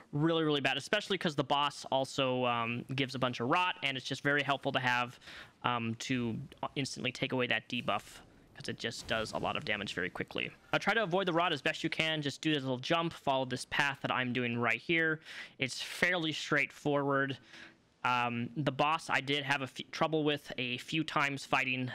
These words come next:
the first time, but instantly when you get here, just go instantly to the right, drop down. There's an enemy. Just ignore him. Just run down this tunnel. Uh, and don't be an idiot like me and die to rats,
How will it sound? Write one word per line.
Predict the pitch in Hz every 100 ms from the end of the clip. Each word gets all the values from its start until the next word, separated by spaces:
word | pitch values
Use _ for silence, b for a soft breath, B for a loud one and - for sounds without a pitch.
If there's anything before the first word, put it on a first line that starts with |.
| -
the | - 120 117
first | - 127 -
time, | 127 123 B B B
but | -
instantly | - 175 - 170
when | 170
you | 160
get |
here, | 156 170
just | 165 147 -
go | 151 147 - _
instantly | 175 190 202 185
to | 160
the | 147
right, | 139 151
drop | - 147 147 -
down. | 147 147 180
There's | 147
an | 143 147
enemy. | 151 156 156
Just | - 131 - -
ignore | 123 127 160
him. | 180 190 196
Just | - -
run | 139 147
down | 147 143
this | 139 - -
tunnel. | - - 180 180 175 B B B B B B B B B _ _ _ _ _ _ _ _
Uh, | 135 135
and | - 139
don't | 180 202
be | 214
an | 190
idiot | 175 180 175 156
like | 147 139
me | 135 127 127 127 -
and | 123 120 120 120
die | 127 120 123
to | - 117
rats, | 151 247 - - - -